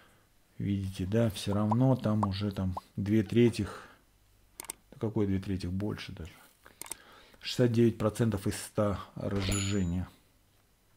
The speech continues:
Да, очень сильно разжижает. Возможно, что воздушник,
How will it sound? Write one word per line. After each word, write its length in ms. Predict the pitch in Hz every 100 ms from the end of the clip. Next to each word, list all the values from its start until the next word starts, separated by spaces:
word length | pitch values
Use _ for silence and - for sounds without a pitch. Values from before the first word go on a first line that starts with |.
| -
Да, 440 | 98 98 98 92 -
очень 260 | 107 110
сильно 300 | - 107 98
разжижает. 500 | 98 101 110 127 110
Возможно, 460 | 104 104 127 101 98
что 320 | - 104 95 - - - - - - - - - - _
воздушник, 760 | - 120 107 135 - 117 - -